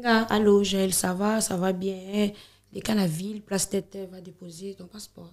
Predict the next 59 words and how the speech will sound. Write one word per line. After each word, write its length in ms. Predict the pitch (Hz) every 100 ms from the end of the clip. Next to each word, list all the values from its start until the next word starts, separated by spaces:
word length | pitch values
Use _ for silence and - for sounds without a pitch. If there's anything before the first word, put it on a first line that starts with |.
| -
Va 60 |
déposer 300 | - 190 190
passeport. 560 | - 190 170 202 180 175 _ _ _ _ _
Na 180 | 175 175
rempli 360 | 175 175 - 220
la 140 | 185
fiche, 360 | - 202 - -
na 100 | 196 190
yeb-, 240 | 208 208
na 120 | 202
kena 180 | 185 208
na 100 | 220
mutu 280 | 208 170 175
te, 300 | - 214 214
nga 180 | 208 214
moko, 420 | 214 208 220 220
na 100 | 202
yeba 180 | 226 226
rapete 340 | 185 214 220 226
suite, 300 | - 214 220
na 140 | 226
nyoke, 340 | 208 180 196
na 100 | 196
nyoke, 180 | 214 180
na 100 | 180
yeb 180 | 196 208
mambo 280 | 190 165 170
la 120 | 180
te. 120 | - - - - - - - - - - -
Bon, 100 | 208
na 140 | 208
yeba 220 | 277 277 214
mutu 180 | 208 196
asala 220 | 233 233
mambo 260 | 196 180
la 100 | 190
tout 220 | 185 196 170
te. 120 | 185 160 - _ _ _
Jour 160 | 233 262
ambassade 500 | 196 190 180 247 220
de 80 | 208
Tokutel 420 | 202 170 208 196
biso 240 | 190 - 214
nyonso 380 | 208 190 - 170
et 140 | 170 165
tout 180 | 208
et 80 | 190
tout, 120 | 180
na 120 | 196 190
nde 120 | 190 160
visé 200 | 160 180
bima, 260 | 160 165 185
na 100 | 185
nde 100 | 185
baso 200 | 165 -
ba 180 | 175 156
billet 160 | 170 170
de 40 |
voyage. 380 | 160 165 160